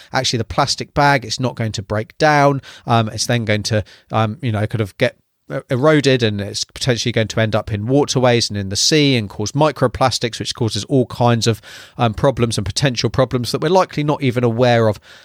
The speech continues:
at the moment. And even those that are marked biodegradable or are non-petroleum, non-plastic based, they don't really break down in a landfill either, because the way that they're designed to break down is in an oxygen-rich environment,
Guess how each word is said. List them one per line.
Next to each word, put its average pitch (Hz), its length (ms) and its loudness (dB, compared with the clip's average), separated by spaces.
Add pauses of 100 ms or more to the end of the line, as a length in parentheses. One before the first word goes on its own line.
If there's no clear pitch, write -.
(200)
at 135 180 -4
the 139 80 2
moment. 131 340 2 (500)
And 156 140 -2
even 180 260 2
those 170 200 4
that - 120 -2
are 147 80 0
marked 139 280 0
biodegradable 123 960 2
or 131 280 4
are 127 80 -4
non-petroleum, 127 1200 0 (220)
non-plastic 123 800 -2
based, 110 320 -4 (280)
they 151 200 4
don't 147 300 2
really 131 320 2
break 127 340 0
down 117 160 0
in 113 140 -2
a 113 80 -2
landfill 117 560 0 (400)
either, 123 340 0
because 117 320 -2
the 127 100 -4
way 139 300 4
that - 160 -6
they're 117 140 0
designed 123 420 2
to 117 80 -4
break 107 220 -2
down 127 200 4
is 110 140 -2
in 107 80 -4
an 107 140 -6 (100)
oxygen-rich 120 720 -2
environment, 139 640 2